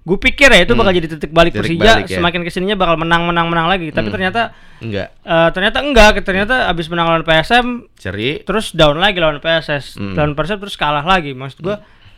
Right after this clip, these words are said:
Speaker 1: berarti kita belum, Persija gue lihat belum nemuin titik balik yang teng, momentum kita balik nih, bangkit. Belum gitu.
Speaker 2: Hmm.
Speaker 1: Ya masih ragu-ragu dan pada akhirnya juga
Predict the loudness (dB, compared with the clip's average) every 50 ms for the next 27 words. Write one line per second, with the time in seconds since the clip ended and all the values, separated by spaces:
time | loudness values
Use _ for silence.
0 | _ _ _ -4 -2 0 0 0 -2 -6 -8 -10 -14 -12 -8 -6 -4 -4 -4 -2
1 | 0 0 0 0 -2 -4 -8 -10 -8 -6 -6 -2 2 2 2 2 2 0 -2 -2
2 | -2 -2 -2 -4 -4 -4 -4 -4 -4 -6 -6 -8 -8 -10 -10 -12 -12 -8 -6 -4
3 | -4 -4 -4 -6 -8 -12 -12 -16 _ _ _ _ -6 -6 -4 -4 -4 -4 -4 -4
4 | -4 -6 -8 -8 -6 -6 -2 0 0 0 0 -2 -6 -12 -10 -8 -8 -8 -8 -8
5 | -12 -16 _ -6 -4 -2 0 0 0 -2 -4 -8 -12 -12 -10 -10 -8 -8 -8 -6
6 | -6 -4 -2 0 2 2 2 2 4 4 6 6 6 6 4 4 4 4 4 4
7 | 4 4 4 4 2 2 0 -2 -2 -2 -2